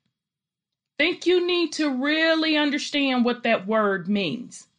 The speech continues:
Again, this is from the etymology, the root word, a feminist, noun.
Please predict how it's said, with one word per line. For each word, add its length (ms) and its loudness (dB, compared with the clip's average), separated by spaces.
Again, 420 0
this 200 -8
is 140 -6
from 360 -2
the 240 -4
etymology, 960 0
the 100 -6
root 300 -2
word, 600 2
a 80 -2
feminist, 840 0
noun. 720 -2